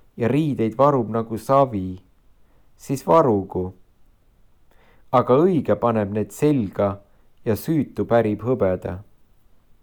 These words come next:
Ta ehitab oma koja riidekoi eeskujul, asma sarnaselt, mille vahimees teeb. Rikkana ta heidab magama, aga teeb seda viimast korda.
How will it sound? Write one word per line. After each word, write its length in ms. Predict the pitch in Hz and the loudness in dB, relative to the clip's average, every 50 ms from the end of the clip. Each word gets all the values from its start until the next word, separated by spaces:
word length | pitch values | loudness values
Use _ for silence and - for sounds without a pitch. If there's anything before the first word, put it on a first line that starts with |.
| _ _ - _ _ _ _ _ - - - _ _ _ - | _ _ -20 _ _ _ _ _ -20 -20 -20 _ _ _ 2
Ta 100 | 139 143 160 | 4 6 6
ehitab 460 | 170 170 165 156 156 - 151 139 139 | 6 4 2 0 0 0 0 2 2
oma 200 | 143 143 139 135 | 2 2 2 0
koja 360 | 127 - 160 165 170 156 139 127 | 0 4 4 6 6 6 6 4
riidekoi 640 | 135 151 160 143 120 - 120 113 - 135 139 139 131 123 123 131 139 135 | 2 0 -2 -2 0 0 0 2 2 2 2 2 2 0 2 2 2 2
eeskujul, 680 | 113 - - - - - 107 95 95 95 95 95 90 - - _ _ _ _ _ _ _ _ - _ _ _ - | 2 0 -4 -10 -10 -4 -2 -2 0 -2 -2 -4 -6 -10 -16 _ _ _ _ _ _ _ _ -20 _ _ _ -2
asma 460 | - 131 143 151 147 - 131 113 104 101 | 2 2 2 2 2 0 0 0 0 0
sarnaselt, 920 | - 131 139 139 131 117 98 95 92 - 101 98 95 95 - _ - - _ - _ _ _ - | 2 2 2 2 2 0 -2 -4 -4 -4 -6 -6 -6 -8 -12 _ -20 -20 _ -20 _ _ _ -6
mille 240 | 117 110 117 117 | -2 2 2 4
vahimees 600 | 113 131 131 120 104 98 95 92 95 92 90 - - | 4 4 2 2 -2 -6 -6 -6 -6 -8 -8 -10 -4
teeb. 400 | - 113 110 98 90 90 90 - - _ _ - _ _ _ _ _ _ _ _ _ _ _ - - _ - - - _ _ _ _ _ _ _ _ _ _ _ _ - - - - - _ - - | 0 0 2 2 0 -2 -6 -12 -20 _ _ -20 _ _ _ _ _ _ _ _ _ _ _ -20 -20 _ -20 -20 -20 _ _ _ _ _ _ _ _ _ _ _ _ -20 -20 -20 -20 -20 _ -8 -2
Rikkana 640 | 143 156 185 - - - - 117 117 117 117 110 | 2 2 2 0 -2 -4 -2 0 0 2 0 0
ta 160 | 110 120 120 | 0 0 -2
heidab 400 | 113 123 135 135 123 123 117 110 | 0 0 -4 -2 2 2 2 2
magama, 640 | 123 151 170 165 - 113 98 95 92 101 95 92 - _ _ _ _ _ _ _ _ - _ _ _ _ _ - _ _ - - _ _ - | 2 -2 -4 -2 -2 -2 -4 -4 -4 -8 -12 -12 -14 _ _ _ _ _ _ _ _ -20 _ _ _ _ _ -20 _ _ -20 -20 _ _ 0
aga 240 | 131 123 120 117 | 0 4 4 2
teeb 280 | 113 117 113 104 101 98 | 4 4 4 4 4 2
seda 280 | - - 117 107 120 120 | -2 -8 0 2 2 2
viimast 420 | 123 135 131 127 131 131 127 - - | 2 2 0 2 0 0 0 -4 0
korda. 520 | - 147 131 110 101 90 - 95 92 90 | 4 4 6 6 4 0 -4 -6 -6 -6